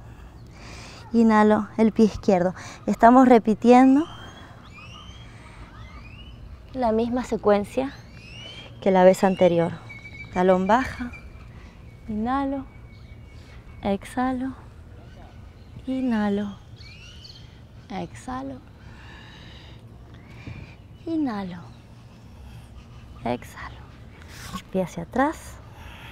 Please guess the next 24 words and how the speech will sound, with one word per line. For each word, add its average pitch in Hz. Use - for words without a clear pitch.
Chaturanga. 262
Cobra. 254
Y 285
aquí 294
me 339
voy 302
a 285
quedar 240
un 254
momento 226
más. 190
Voy 233
a 233
mirar 233
por 233
encima 226
de 208
un 214
hombro. 339
Miro 226
por 208
encima 208
del 196
otro. 277